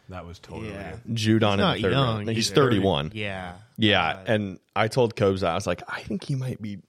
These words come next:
Speaker 3: tw-," I even said twenty-nine. And he was like, "Yeah, that's older than I thought." And then I just looked it up, and he's thirty-one.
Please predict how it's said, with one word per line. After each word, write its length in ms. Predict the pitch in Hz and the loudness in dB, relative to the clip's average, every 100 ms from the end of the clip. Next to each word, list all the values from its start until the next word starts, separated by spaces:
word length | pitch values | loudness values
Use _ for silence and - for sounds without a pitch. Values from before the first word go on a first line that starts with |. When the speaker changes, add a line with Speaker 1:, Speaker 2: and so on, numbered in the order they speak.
| _ | _
Speaker 3:
tw-," 300 | - 117 101 | -14 -10 -8
I 140 | 113 151 | 0 2
even 240 | 165 117 | 4 2
said 240 | 107 85 76 | 2 -2 -2
twenty-nine. 760 | - 95 87 82 90 73 78 _ _ _ _ _ _ | -2 0 0 0 -2 -4 -8 _ _ _ _ _ _
And 100 | 104 | -12
he 80 | 107 | -12
was 100 | - | -12
like, 200 | - - | -12 -6
"Yeah, 240 | 135 127 | -2 0
that's 160 | 120 117 | -2 -4
older 220 | - 64 | -8 -10
than 100 | 62 | -12
I 80 | 50 | -12
thought." 320 | - - 71 - | -6 -4 -4 -6
And 80 | 95 | -6
then 80 | |
I 80 | 90 | -4
just 240 | 82 90 - | -6 -8 -10
looked 180 | - | -12
it 80 | - | -12
up, 140 | - - | -14 -12
and 80 | |
he's 100 | - - - | -12 -12 -8
thirty-one. 640 | 60 - - 53 50 110 | -8 -8 -14 -14 -14 -16